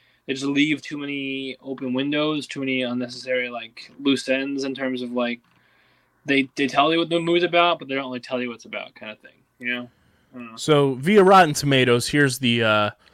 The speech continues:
Speaker 2: the scores there. The critic rating out of three hundred and twenty-two reviews is a thirty-nine percent on the tomato meter, and
Speaker 1: Didn't
Speaker 2: then
Speaker 1: do
Speaker 2: the audience score is a seventy-four percent.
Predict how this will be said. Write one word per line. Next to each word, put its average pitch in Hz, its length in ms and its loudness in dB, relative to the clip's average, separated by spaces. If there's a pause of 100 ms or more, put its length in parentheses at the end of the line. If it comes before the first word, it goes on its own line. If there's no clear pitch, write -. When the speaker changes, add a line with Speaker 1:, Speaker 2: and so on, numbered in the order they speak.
(260)
Speaker 2:
the 113 80 -8
scores 120 500 2
there. 107 320 0
The 113 400 -6
critic 208 420 4
rating 131 640 4
out 120 160 2
of 110 80 -4
three 147 300 2
hundred 147 240 0
and 139 120 -2
twenty-two 131 460 -2
reviews 110 440 -6
is 104 120 -10
a 95 60 -12
thirty-nine 113 640 0
percent - 480 -6
on 98 160 -8
the 101 40 -12
tomato 123 460 2
meter, 135 380 4 (480)
and 123 120 0
Speaker 1:
Didn't 120 140 4
Speaker 2:
then - 0 -
Speaker 1:
do 113 60 2
Speaker 2:
the - 120 -4
audience 139 600 4
score 123 460 4
is 113 200 -6
a 101 80 -6
seventy-four 135 840 0
percent. - 560 -10